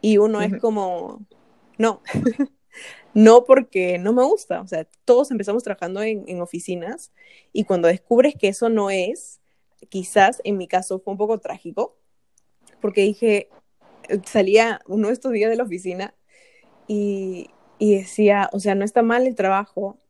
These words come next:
Speaker 1: me pagan más o menos bien, pero esto es lo que quiero hacer todos los días de mi vida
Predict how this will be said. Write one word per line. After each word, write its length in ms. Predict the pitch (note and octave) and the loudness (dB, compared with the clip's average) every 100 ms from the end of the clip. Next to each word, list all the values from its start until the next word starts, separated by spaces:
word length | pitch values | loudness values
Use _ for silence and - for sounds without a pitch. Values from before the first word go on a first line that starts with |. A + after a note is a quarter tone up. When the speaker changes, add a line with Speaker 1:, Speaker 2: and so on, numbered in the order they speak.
| - | -12
Speaker 1:
me 120 | F3+ | -4
pagan 580 | F3+ F3+ F#3+ G3 F#3 - _ | 0 0 -2 -6 -12 -18 _
más 360 | G3 G3 F#3 | -8 -8 -6
o 40 | F#3+ | -6
menos 220 | F#3 F#3 | -6 -2
bien, 420 | G#3+ G#3 F#3+ C4 _ _ _ _ _ _ _ _ - | 0 0 -4 -14 _ _ _ _ _ _ _ _ -4
pero 280 | G#3+ G3 - | 0 0 0
esto 220 | A#3 A3+ | -4 -4
es 40 | C#4 | -4
lo 80 | B3 | -2
que 140 | G3 | 0
quiero 160 | G3+ G#3 | 0 -2
hacer 340 | - F3 D#4 F#4 _ _ | -2 -6 -6 -18 _ _
todos 240 | - G3 G#3+ | -2 0 0
los 140 | G3+ | -2
días 200 | F#3+ F#3+ | -4 -4
de 60 | G#3+ | -2
mi 160 | G3+ | -6
vida 320 | D#3+ D#3+ F3+ | -4 -6 -6